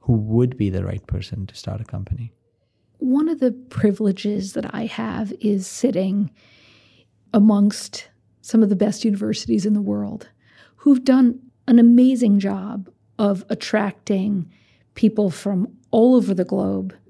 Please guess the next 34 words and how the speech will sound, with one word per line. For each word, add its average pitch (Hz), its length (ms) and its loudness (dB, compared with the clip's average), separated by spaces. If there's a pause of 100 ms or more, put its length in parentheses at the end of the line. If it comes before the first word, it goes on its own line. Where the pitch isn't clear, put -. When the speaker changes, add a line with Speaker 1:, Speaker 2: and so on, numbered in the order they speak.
(180)
Speaker 2:
They're 190 220 -4
an - 100 -10 (100)
incredibly 196 680 -2
diverse 190 420 -4
group. 220 440 -6 (720)
I 190 80 -2
think 190 200 -2
the 220 80 -2
universities 208 920 -2
have 202 260 -8
done 185 480 -2 (760)
a 190 80 -2
great 190 560 0
job 185 400 -2
of 175 100 -4
saying 190 340 -4
to 180 60 -4
people, 190 320 -4
like, 196 260 -8
"Hey, 226 540 -2 (420)
you 226 200 6
have 302 260 2
agency 208 580 0
in 185 120 -2
solving 185 360 0
these 185 180 -2
problems. 208 520 -10 (160)
You 214 240 4
can 208 400 2
learn 220 400 4
how 185 160 -6
to 196 80 -2
run 185 240 0
companies." 196 760 -8